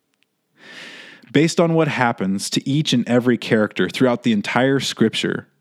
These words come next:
no one is ever freed from the propensity to sin.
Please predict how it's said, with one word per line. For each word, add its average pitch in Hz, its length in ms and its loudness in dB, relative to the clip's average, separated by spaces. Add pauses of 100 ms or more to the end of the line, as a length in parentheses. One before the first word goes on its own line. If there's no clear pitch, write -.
(320)
no 131 240 2
one 185 240 2
is 170 280 0
ever 139 320 2
freed 131 520 2
from 113 240 2
the 117 120 4
propensity 101 800 0
to 110 300 2
sin. - 460 -2